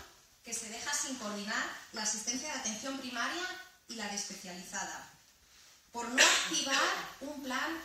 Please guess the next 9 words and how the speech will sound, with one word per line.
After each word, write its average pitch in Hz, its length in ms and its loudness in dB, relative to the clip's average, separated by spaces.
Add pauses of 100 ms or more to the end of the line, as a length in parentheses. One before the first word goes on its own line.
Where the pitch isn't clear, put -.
(160)
de 226 160 -8
contingencias 240 880 -2
para 202 200 0
paliar 190 400 -2 (340)
lo 233 140 -10
que 226 60 -4
se 196 140 0
pudiera 233 400 -4
producir 240 680 -8